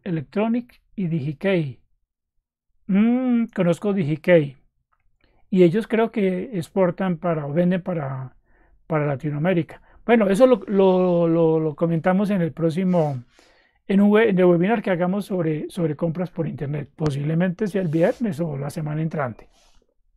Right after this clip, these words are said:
Muy bien. Voy a, a, a irme otro poquitico, ya son las y cuarenta y tres, pero voy a ir un poquitico a retomar un tema o a tomar un tema que tiene que ver también con audio.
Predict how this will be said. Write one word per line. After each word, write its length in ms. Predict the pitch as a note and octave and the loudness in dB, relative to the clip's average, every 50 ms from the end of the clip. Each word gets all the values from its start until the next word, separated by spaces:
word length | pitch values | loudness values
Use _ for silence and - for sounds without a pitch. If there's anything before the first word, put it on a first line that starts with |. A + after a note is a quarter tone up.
| _ _ _ _ _ _ _ _ _ _ _ _ _ _ _ _ _ _ _ _ _ _ | _ _ _ _ _ _ _ _ _ _ _ _ _ _ _ _ _ _ _ _ _ _
Muy 140 | - A3 A#3 | 2 4 6
bien. 180 | G3 D#3+ C3 A#2 - _ - - - - _ _ _ _ _ _ _ - | 6 4 4 2 -4 _ -20 -20 -20 -20 _ _ _ _ _ _ _ 2
Voy 160 | F#3+ G#3+ B3+ | 6 8 8
a, 300 | C#4+ C#4+ D4 - - - - | 8 6 4 0 -4 -4 0
a, 520 | G#3+ G#3+ G3+ F#3+ F#3+ G3 F#3+ F#3 G3 - | 2 4 4 4 2 0 0 -2 -4 -6
a 160 | - B3 F#3 F#3 | -6 -4 -2 0
irme 160 | G3 G#3 A#3 | 0 0 0
otro 160 | A#3+ - B3+ | -2 -4 -6
poquitico, 600 | G#3 A#3 F3+ E3+ E3 - G3 F3+ - - G#3 F#3+ - - | -6 -6 -6 -8 -4 -2 -2 0 2 0 0 -2 -2 -6
ya 120 | - - F3 | -8 -8 -4
son 140 | D#3 G3 F#3 | -4 -2 0
las 140 | G3+ F3+ | 0 0
y 80 | F3 F3 | -2 -2
cuarenta 380 | - - E3+ D#3+ D3 B2+ D3 D3+ | -2 -2 0 0 0 0 -2 -2
y 20 | |
tres, 180 | C#3 E3 G3+ G3 | 0 0 0 0
pero 180 | - E3+ E3+ | 2 2 2
voy 100 | D#3+ D#3 | 4 2
a 20 | E3+ | 0
ir 80 | F3 | -2
un 80 | F#3 E3+ | -4 -6
poquitico 600 | - F#3+ E3+ E3 C3+ D#3 D3 - - G3 - - _ | -8 -10 -10 -8 -8 -8 -6 -4 -4 -6 -6 -6 _
a 180 | - F3+ E3+ D#3 | -8 -6 -6 -4
retomar 440 | D3 D#3+ C#3+ - E3 D#3+ E3+ F3+ | -4 -6 -4 -4 -2 -2 0 0
un 160 | G3+ A3 A3 G#3 | 0 -2 -4 -4
tema 360 | - G#3 F#3 F3 F3 F#3+ - | -4 -4 -2 -2 -2 -2 -4
o 120 | A#3 F#3+ | -4 -4
a 60 | E3+ | -4
tomar 260 | - - D3+ D#3+ E3+ E3+ | -4 -2 0 0 0 0
un 160 | G3 G3 F3+ | 0 -2 -2
tema 400 | - F#3 F3 E3 F3 F#3+ - _ - - _ _ _ _ _ _ _ - _ _ _ _ _ _ _ _ _ _ _ _ _ _ _ _ _ | -2 -2 0 0 0 -2 -4 _ -20 -20 _ _ _ _ _ _ _ -20 _ _ _ _ _ _ _ _ _ _ _ _ _ _ _ _ _
que 120 | - F#3+ D3 | -8 -4 0
tiene 260 | D#3+ E3+ E3 F3+ F3+ | 0 2 2 2 2
que 100 | - F#3+ | 2 2
ver 140 | F3+ F3 E3+ | 2 2 2
también 280 | - F3+ E3+ E3 D#3+ | 2 0 0 0 0
con 200 | - - F#3 G3+ | -2 0 2 4
audio. 380 | G#3+ F#3+ E3+ C#3 C#3 B2+ A#2 | 4 4 4 2 0 -4 -6